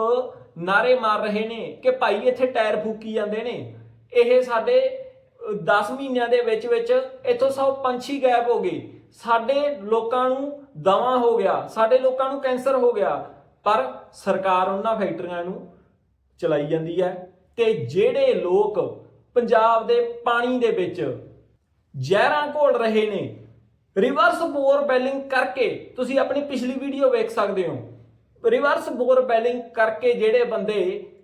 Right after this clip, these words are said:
ਕੈਂਸਰ ਫੈਲਾ ਰਹੇ ਨੇ, ਧਰਤੀ ਦੇ ਸੌ ਕਿਲੋਮੀਟਰ ਦੇ ਏਰੀਏ ਨੂੰ ਆਪਦੀ ਇੰਡਸਟਰੀ ਦੇ ਨੇੜੇ ਨੇੜੇ ਪ੍ਰਦੂਸ਼ਿਤ ਕਰ ਰਹੇ ਨੇ, ਉਹਨਾਂ ਨੂੰ ਰਾਜ ਗੱਦੀਆਂ ਬਖਸ਼ੀਆਂ ਜਾ ਰਹੀਆਂ। ਹੋਰ ਤਾਂ ਹੋਰ, ਪੰਜਾਬ ਦੀ ਸਰਕਾਰ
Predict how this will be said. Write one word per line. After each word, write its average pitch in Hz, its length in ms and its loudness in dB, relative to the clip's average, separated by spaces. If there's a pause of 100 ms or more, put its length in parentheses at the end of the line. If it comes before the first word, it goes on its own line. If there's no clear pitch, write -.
(120)
ਕੈਂਸਰ 240 500 2
ਫੈਲਾ 214 380 2
ਰਹੇ 214 320 2
ਨੇ, 233 440 -2 (120)
ਧਰਤੀ 220 400 -2
ਦੇ 247 200 4
ਸੌ 247 500 0
ਕਿਲੋਮੀਟਰ 240 600 2
ਦੇ 240 340 2
ਏਰੀਏ 240 420 2
ਨੂੰ 240 140 0
ਆਪਦੀ 220 280 2
ਇੰਡਸਟਰੀ 220 480 -2
ਦੇ 202 160 0
ਨੇੜੇ 196 240 0
ਨੇੜੇ 175 440 -4 (300)
ਪ੍ਰਦੂਸ਼ਿਤ 277 420 0
ਕਰ 254 200 2
ਰਹੇ 202 260 0
ਨੇ, 165 300 -6 (260)
ਉਹਨਾਂ 262 320 4
ਨੂੰ 254 220 0 (420)
ਰਾਜ 202 300 4
ਗੱਦੀਆਂ 208 340 0
ਬਖਸ਼ੀਆਂ 190 440 -4
ਜਾ 170 180 0
ਰਹੀਆਂ। 175 320 -4 (640)
ਹੋਰ 247 200 4
ਤਾਂ 285 220 0
ਹੋਰ, 240 460 0 (200)
ਪੰਜਾਬ 226 480 2
ਦੀ 247 120 -4
ਸਰਕਾਰ 220 800 2